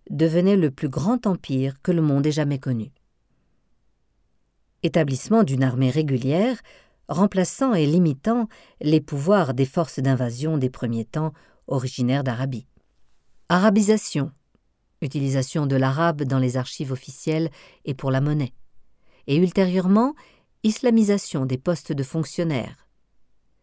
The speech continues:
devenir moins dépendant des non-musulmans dans la bureaucratie qui prenait de plus en plus d'ampleur à tous les échelons du gouvernement. Politique de projets immobiliers d'envergure,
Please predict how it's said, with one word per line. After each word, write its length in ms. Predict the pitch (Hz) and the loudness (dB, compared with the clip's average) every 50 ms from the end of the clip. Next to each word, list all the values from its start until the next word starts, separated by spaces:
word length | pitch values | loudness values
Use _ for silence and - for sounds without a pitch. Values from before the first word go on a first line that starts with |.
| _ _ _ _ - | _ _ _ _ -12
devenir 420 | - 117 117 127 123 131 131 127 | -10 -8 -6 -4 -2 0 0 0
moins 200 | 131 139 147 151 | 2 2 2 2
dépendant 460 | 143 139 131 135 135 131 131 139 139 | 2 0 0 0 0 0 0 0 0
des 120 | 135 127 123 | 0 0 0
non-musulmans 640 | 127 127 127 131 131 123 131 127 127 139 147 156 151 | 0 0 0 0 0 0 -2 -2 0 0 -2 -2 -2
dans 120 | 131 127 | -2 -2
la 120 | 123 123 | -2 -2
bureaucratie 720 | 120 127 135 120 135 123 - - 120 - - - 156 151 135 - - - - - - _ _ | -2 -2 -4 -4 -4 -6 -8 -8 -10 -10 -8 -8 -8 -8 -8 -10 -18 -20 -20 -20 -20 _ _
qui 120 | - - - | -20 -20 -12
prenait 260 | - - 151 151 143 | -6 -4 -2 0 0
de 80 | 143 | 0
plus 280 | 131 - - 214 208 - | -2 -4 -4 -6 -4 -2
en 80 | 220 214 | -2 -2
plus 180 | - 214 180 | -2 -4 -4
d'ampleur 540 | 156 151 139 127 - 143 135 135 139 143 139 - - - - - | -2 -2 -2 -2 -2 0 0 0 0 -2 -6 -12 -20 -20 -14 -8
à 100 | - 131 | -8 -8
tous 140 | 135 - 156 | -6 -4 -4
les 200 | 147 139 131 131 | -2 -2 -2 -2
échelons 320 | 131 127 - - 139 131 | -4 -6 -6 -4 -4 -2
du 120 | 135 127 131 | -2 -2 -4
gouvernement. 560 | 135 135 127 127 120 127 131 123 110 98 - _ _ _ _ _ _ _ _ _ _ _ _ - - _ _ _ _ _ _ _ _ _ _ _ _ _ _ _ _ _ - | -4 -4 -2 -2 -2 0 -2 -2 -2 -6 -10 _ _ _ _ _ _ _ _ _ _ _ _ -20 -20 _ _ _ _ _ _ _ _ _ _ _ _ _ _ _ _ _ 2
Politique 480 | - 214 208 196 - - 285 - - 143 | 4 4 4 4 2 -2 -4 -4 -2 -2
de 100 | 156 143 | -2 -2
projets 400 | - - - 170 156 170 180 165 | -2 0 -2 0 2 2 2 2
immobiliers 580 | 151 160 147 151 147 135 151 156 180 226 233 | 2 0 2 2 2 0 0 0 2 4 4
d'envergure, 800 | 160 156 143 131 156 165 170 151 143 131 117 110 110 117 - _ | 4 4 2 2 0 -2 -2 -4 -4 -4 -4 -4 -6 -10 -16 _